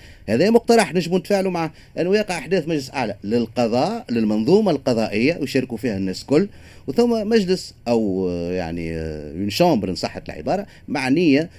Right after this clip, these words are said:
بال-، بال-، بالمسار المهني متاع القضاة أنفسهم، اللي معنية بالت-، بالترقية وبال-، وبالتأديب و-، وما إلى ذلك.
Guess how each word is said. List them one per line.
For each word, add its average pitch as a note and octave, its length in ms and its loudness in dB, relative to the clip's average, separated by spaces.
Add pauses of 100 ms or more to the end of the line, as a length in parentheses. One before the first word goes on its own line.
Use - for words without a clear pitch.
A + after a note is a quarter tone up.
(140)
بال-، C3 720 2
بال-، F#2+ 760 -2
بالمسار A#2 520 2
المهني A#2 600 0
متاع A#2 180 -4
القضاة G#2 480 0 (140)
أنفسهم، D3 480 2 (300)
اللي D#3 240 -2
معنية C3+ 340 0
بالت-، B2+ 260 -4
بالترقية A#2 920 0
وبال-، G#2+ 420 -2
وبالتأديب G#2 800 0
و-، G#2 220 -4 (400)
وما F#2+ 140 -6
إلى F2+ 240 -6
ذلك. E2 220 -4